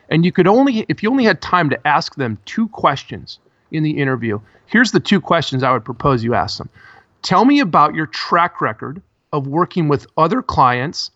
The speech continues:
like me or with a home to sell like mine, number one.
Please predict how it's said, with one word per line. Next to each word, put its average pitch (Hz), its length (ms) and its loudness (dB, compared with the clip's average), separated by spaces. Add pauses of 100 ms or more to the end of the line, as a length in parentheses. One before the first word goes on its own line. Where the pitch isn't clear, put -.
(140)
like 135 420 -2
me 165 480 0 (400)
or 139 400 2
with 151 220 0
a 147 80 4
home 165 300 2
to 165 120 -8
sell 143 560 0
like 143 400 -2
mine, 165 540 0 (260)
number 147 220 -4
one. 165 360 2